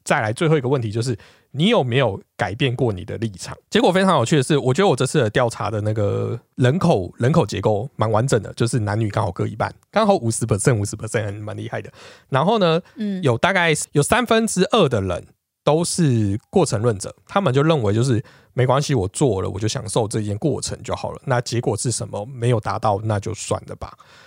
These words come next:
Speaker 1: 然后这，
Speaker 2: 嗯。
Speaker 1: 这些中间呢，也只有，呃，三分，有三分之二的人也当过主管。其实我那时候想要问这件事情是说，身为一个主管，到底会不会因为这样而更看重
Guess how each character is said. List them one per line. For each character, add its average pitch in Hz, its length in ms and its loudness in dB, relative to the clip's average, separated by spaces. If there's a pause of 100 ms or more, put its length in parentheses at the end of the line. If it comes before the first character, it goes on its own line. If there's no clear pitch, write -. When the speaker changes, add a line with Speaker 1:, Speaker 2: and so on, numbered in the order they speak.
(420)
Speaker 1:
然 120 180 0
后 160 340 4 (380)
这， 220 100 6
Speaker 2:
嗯。 190 100 -2
Speaker 1:
这 196 200 2
些 160 180 2
中 147 240 2
间 143 200 2
呢， 135 200 2 (120)
也 101 140 -4
只 117 200 -2
有， 107 420 2
呃， 104 500 2
三 170 360 0
分， 185 320 0
有 113 120 0
三 160 220 0
分 170 140 4
之 165 120 -2
二 147 140 0
的 110 100 -2
人 95 100 -6
也 98 40 -12
当 95 160 -4
过 107 140 -2
主 - 160 -14
管。 - 160 -10 (480)
其 240 120 2
实 - 80 2
我 202 120 4
那 190 120 4
时 190 80 0
候 185 80 4
想 107 140 0
要 113 80 4
问 165 180 4
这 131 120 2
件 127 100 4
事 - 140 0
情 104 100 -2
是 123 100 -2
说， 107 300 -4 (580)
身 285 220 2
为 226 80 4
一 190 40 2
个 175 100 2
主 123 240 -6
管， 110 200 0
到 175 140 2
底 127 100 -2
会 110 140 2
不 131 140 0
会 120 180 0
因 147 160 -2
为 156 140 2
这 - 120 -6
样 113 160 -4
而 110 140 -8
更 135 220 -2
看 104 320 -4
重 98 260 -4